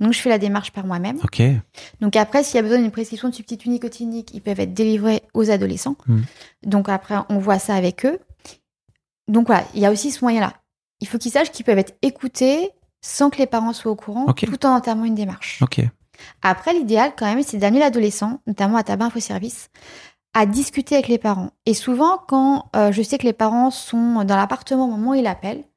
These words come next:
Speaker 1: au bout du deuxième rendez-vous, je demande s'ils seraient pas d'accord quand même pour qu'on échange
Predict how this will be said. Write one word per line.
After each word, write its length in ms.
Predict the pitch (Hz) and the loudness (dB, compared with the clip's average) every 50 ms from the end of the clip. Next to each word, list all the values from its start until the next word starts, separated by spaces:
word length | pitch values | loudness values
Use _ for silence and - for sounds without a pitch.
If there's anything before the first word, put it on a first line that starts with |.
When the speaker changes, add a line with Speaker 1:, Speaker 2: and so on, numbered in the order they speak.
| _ _ _ _ _ _ _ _ | _ _ _ _ _ _ _ _
Speaker 1:
au 60 | - 175 | -10 -6
bout 100 | 214 233 | -6 -4
du 60 | 226 220 | -2 0
deuxième 320 | 226 233 254 302 302 277 | 0 2 2 2 2 2
rendez-vous, 600 | 269 269 247 220 220 214 214 226 262 294 330 370 359 | 0 0 2 4 2 2 2 0 -2 -2 -2 -2 -4
je 60 | 269 | -2
demande 300 | - 226 214 220 247 285 | -2 -2 0 0 0 -2
s'ils 120 | 277 294 254 | -2 -4 -8
seraient 180 | - - 226 208 | -6 -6 -6 -2
pas 160 | - 233 233 | 0 0 0
d'accord 580 | 214 196 226 240 240 - 220 202 - - _ _ _ _ _ _ _ _ _ _ _ - | 0 0 0 0 0 0 -2 -2 -2 -6 _ _ _ _ _ _ _ _ _ _ _ -2
quand 160 | - 226 220 | 0 0 2
même 240 | 220 247 285 302 294 | 2 2 2 0 -2
pour 260 | - - 254 240 - | -6 -8 -10 -10 -6
qu'on 160 | - 233 226 | -4 -2 0
échange 520 | 220 208 208 - 240 254 262 277 247 - | 0 0 -2 -2 -2 -2 -2 -2 -4 -6